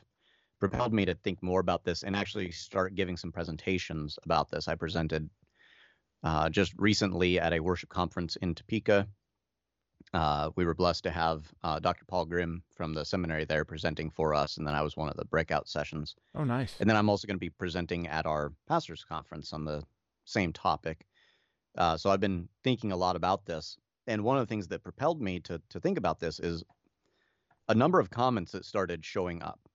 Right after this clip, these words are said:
Speaker 1: as we were going through all this and even after that I'm sure are comments that a lot of pastors are pretty familiar with. Uh, it seems like most people were, were getting these same sort of comments,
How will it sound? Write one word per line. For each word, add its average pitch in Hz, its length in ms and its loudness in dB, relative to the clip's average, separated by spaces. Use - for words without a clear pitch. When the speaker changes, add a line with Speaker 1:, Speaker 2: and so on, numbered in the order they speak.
Speaker 1:
as 95 220 2
we 92 140 -2
were 85 340 -6
going 104 260 4
through 107 180 2
all 98 160 4
this 92 220 -2
and 92 100 -4
even 87 220 -6
after 82 500 -2
that 120 140 4
I'm 113 140 4
sure 147 260 2
are 120 120 4
comments 104 420 -4
that 98 100 -2
a 95 40 2
lot 90 240 0
of 90 140 -6
pastors 82 540 -6
are 78 160 -2
pretty 85 260 -8
familiar 101 500 4
with. 64 240 -6
Uh, 87 140 0
it 78 80 -6
seems 95 240 0
like 90 180 2
most 95 300 0
people 85 340 -2
were, 80 260 -2
were 85 140 -4
getting 82 220 0
these 82 180 -2
same 85 160 0
sort 80 200 -4
of - 60 -16
comments, 117 640 0